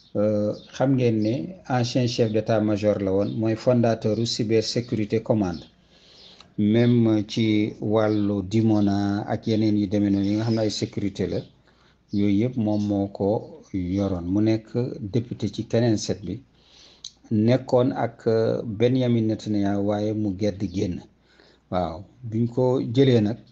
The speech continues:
jël nañ ci moom ay, euh, lu bare, bare, bare, bare. Ñi nga xam ne aussi, ki nga xam ne mu waxoon naa leen ko, moo yor wàllu sécurité wu centrale nucléaire bu Israël, moom it,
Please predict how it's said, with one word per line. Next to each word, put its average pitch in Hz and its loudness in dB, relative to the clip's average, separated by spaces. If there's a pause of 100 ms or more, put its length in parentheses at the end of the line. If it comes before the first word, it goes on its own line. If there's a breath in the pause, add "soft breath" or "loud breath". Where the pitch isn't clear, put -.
(560 soft breath)
jël 123 2
nañ 120 4
ci 117 -6
moom 113 0
ay, 110 -2 (120)
euh, 101 -2
lu 113 -6
bare, 113 4
bare, 104 2
bare, 92 -4
bare. 90 -8 (680 soft breath)
Ñi 127 6
nga 170 6
xam 147 2
ne 135 4
aussi, 127 0
ki 156 -4
nga 143 2
xam 139 0
ne 113 2
mu 117 2
waxoon 120 2
naa 113 0
leen 104 0
ko, - -6
moo 113 0
yor 107 0 (560 soft breath)
wàllu 110 2
sécurité 120 -2
wu 95 0 (240)
centrale 120 2
nucléaire 113 2
bu 95 -6 (120)
Israël, 110 2 (680 soft breath)
moom 120 4
it, - -2